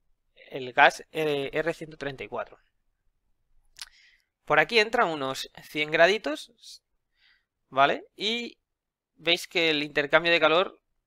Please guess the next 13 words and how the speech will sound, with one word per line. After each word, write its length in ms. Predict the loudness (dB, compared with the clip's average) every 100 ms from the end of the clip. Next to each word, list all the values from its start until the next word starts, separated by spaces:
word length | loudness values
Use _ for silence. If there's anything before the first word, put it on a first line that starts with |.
| _ _ _ _ _ _ _
es, 440 | -6 -6 -6 -10 _
lle-, 180 | -10 -10
o 40 |
sea, 180 | -4 -4
llega 260 | -4 4 4
hasta 240 | 4 0
los 160 | 0 -6
sesenta. 480 | -4 -4 -4 -10 -10 _ _
Por 120 | 0 0
otro 160 | 8
lado, 280 | 10 10 8
el 320 | 2 0 -4
hidrógeno 720 | -6 0 2 2 0 -6 -8